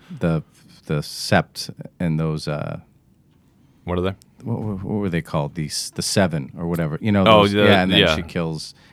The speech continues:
Speaker 2: and the Queen, D-, Marjorie dies there and everything. And
Speaker 1: Right.
Speaker 2: so,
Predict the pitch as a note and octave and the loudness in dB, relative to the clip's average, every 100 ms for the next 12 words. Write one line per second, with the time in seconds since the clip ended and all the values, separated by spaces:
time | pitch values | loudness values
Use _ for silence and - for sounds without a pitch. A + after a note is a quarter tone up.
0 | - F2 D#2 - G2 F2+ F2 F2 - F2+ | -8 -6 -6 -2 2 2 2 0 -2 2
1 | F2 F2 E2+ E2+ E2+ E2 D#2+ - E2 D#2+ | 2 2 -2 0 0 0 -2 -4 -4 -4
2 | D#2 D#2 D#2 D#2+ D#2 - - F#2+ F#2 F#2+ | -4 -6 -6 -8 -10 -10 -2 2 4 4
3 | G2 F2+ E2+ | 2 2 -2